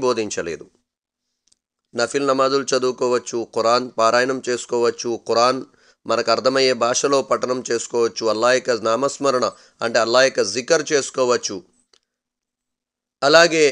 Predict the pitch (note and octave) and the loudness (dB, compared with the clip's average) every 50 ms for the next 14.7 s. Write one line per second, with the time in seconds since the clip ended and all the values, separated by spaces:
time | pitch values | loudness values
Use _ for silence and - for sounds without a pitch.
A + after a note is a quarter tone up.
0 | - - - B2+ C3+ C3+ C3+ A#2 A2+ C3+ D3 D#3+ - - D#3+ D#3 D#3 D3+ D3 - | 0 -4 -2 -2 0 0 0 -2 -2 -4 -4 -4 -2 -2 -2 0 2 0 0 0
1 | - B2 - D3+ C#3+ - C#3+ C#3 C3+ C#3 C3 A#2 C3+ C3+ C3+ C3 B2+ - - A#2 | -2 -4 -4 -4 -6 -2 0 0 0 0 -2 -2 -2 -2 -2 -2 -6 -2 -2 -2
2 | A2+ G#2+ C#3 C#3+ C#3 C3 A#2 A#2 B2 C#3 D3 C#3+ D3+ D3 D3 - C#3+ C#3 C#3 C3+ | 0 2 2 2 4 2 0 0 2 2 2 2 0 -4 -4 -2 0 0 2 2
3 | C3+ C3 B2+ B2 A2+ B2 A#2+ - - - B2 A#2 A#2 G#2+ - - A2 G2+ - - | 0 -2 -2 -2 -2 -4 -4 -4 -4 -4 -2 0 0 -2 -2 -6 -8 -10 -10 -14
4 | _ _ _ _ _ _ _ _ _ _ _ _ _ _ _ _ _ _ _ _ | _ _ _ _ _ _ _ _ _ _ _ _ _ _ _ _ _ _ _ _
5 | _ _ _ _ _ _ - C#3 E3 F3 G3 F#3 F#3+ E3+ - - D#3+ D#3 D#3 D#3 | _ _ _ _ _ _ 2 4 6 6 6 6 4 0 2 0 0 2 2 2
6 | D3+ D3+ D3 C#3+ C3+ - - B2 A2 B2 A#2+ B2+ C3+ C3 B2+ A#2+ A#2 A2+ A2 A#2 | 4 4 4 4 2 0 -6 -4 -2 -2 -2 0 -2 -2 0 0 2 2 2 2
7 | C3+ D#3 - C3 A#2 - D#3 E3+ F3 F3+ F3 - F#3 E3+ D#3+ D3 C#3+ D3 C#3+ C#3 | 2 0 0 -4 -4 0 4 4 4 4 4 4 2 4 4 4 4 4 2 4
8 | C3+ C3+ C#3 C3+ C3+ B2+ A2+ G#2 G2+ F#2 F2+ D3 C#3 C#3 - A#2+ A2 - D3 E3 | 6 6 6 6 4 2 2 0 0 0 -2 -2 -4 -4 -6 -8 -2 4 6 8
9 | E3+ E3+ F3 - - F#3 E3+ E3+ E3+ E3+ E3+ F3 F3 F3 - _ _ _ _ - | 8 8 6 6 6 6 6 8 6 6 4 4 2 0 -4 _ _ _ _ -20
10 | _ _ _ - C3 C#3 C3+ F#3 F#3+ F3 E3 - F3+ F#3 F#3+ F#3 F#3 - E3+ D3 | _ _ _ 2 2 4 6 6 4 4 4 4 6 6 6 6 6 2 0 0
11 | C3+ C3 B2 B2 C#3 D3+ - - - _ _ _ - - A#2 B2 B2+ C#3 D#3+ D#3+ | 0 0 2 2 0 0 -2 -6 -14 _ _ _ -6 -2 -2 0 4 6 8 8
12 | D#3 - - - - - C#3+ - - C#3+ C#3+ C#3+ C#3+ C#3 C#3 C#3+ C3+ C3+ C3 C3 | 6 6 2 -6 -12 -12 -12 -4 0 2 4 6 6 6 6 4 2 2 0 0
13 | B2+ A#2+ B2 A2+ A#2 - - G2+ A2+ A#2 A2 G#2+ B2 B2+ B2+ C3 B2+ A#2 - A#2+ | 0 0 0 -2 -2 -6 -6 -2 0 0 2 4 2 2 2 0 -2 -2 -4 -4
14 | A#2 - C3 A#2+ A2+ - A#2 A2+ A#2 B2+ C3+ C3+ B2 C3 | -2 -2 -4 -6 -4 -4 -4 0 2 4 4 4 4 4